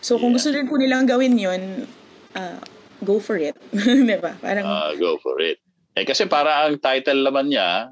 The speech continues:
Speaker 2: yung kung sa inyo ay "Huwag Kang Magpabudol", yung kanila naman, natuto-, na, nauto ka na ba ng mga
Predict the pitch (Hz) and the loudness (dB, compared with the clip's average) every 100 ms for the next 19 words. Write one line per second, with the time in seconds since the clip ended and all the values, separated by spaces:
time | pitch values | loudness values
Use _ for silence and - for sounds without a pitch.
0 | - 98 110 123 123 - 123 135 131 107 | -6 -4 -4 -4 -4 -2 -2 0 0 0
1 | 101 120 110 127 120 113 113 107 107 98 | 0 -2 -2 -4 -4 -4 -4 -2 -2 -2
2 | 107 95 90 113 139 147 151 151 147 131 | -2 0 -2 -2 -4 -2 -2 -2 -2 -2
3 | 95 95 113 _ _ _ - 131 185 175 | -2 -4 -12 _ _ _ -6 -2 2 0
4 | 175 - 160 - 135 143 135 127 143 208 | 0 -4 -4 -4 -4 -2 -4 -6 -4 -4
5 | 185 262 254 202 165 131 127 151 151 135 | 0 0 0 0 -2 -2 -2 -2 -4 -6
6 | 131 | -4